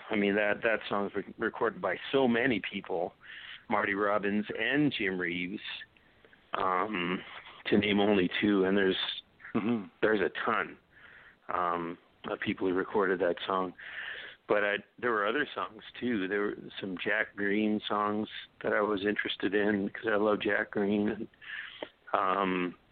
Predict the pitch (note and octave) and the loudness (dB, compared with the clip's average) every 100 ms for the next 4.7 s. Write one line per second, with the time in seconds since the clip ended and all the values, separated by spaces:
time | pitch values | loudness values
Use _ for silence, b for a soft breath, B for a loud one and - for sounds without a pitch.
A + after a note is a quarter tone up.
0 | _ _ - A2 A2+ G#2 F2 G#2+ A2 F#2+ | _ _ -4 0 0 0 0 2 2 2
1 | - - - F#2+ G#2+ _ - F#2 F#2+ F2+ | -2 -6 0 0 0 _ -6 -4 -4 -6
2 | G2+ F#2+ F2+ G2 G2+ A2 - - B B | -4 -2 0 0 -2 -6 -10 -14 B B
3 | B B - G2+ G#2 A#2 G#2 A2 G2 F#2 | B B -2 2 4 4 0 -4 -2 -2
4 | F2+ F2+ F#2 A#2 G2+ G2 | -2 -4 -2 2 2 0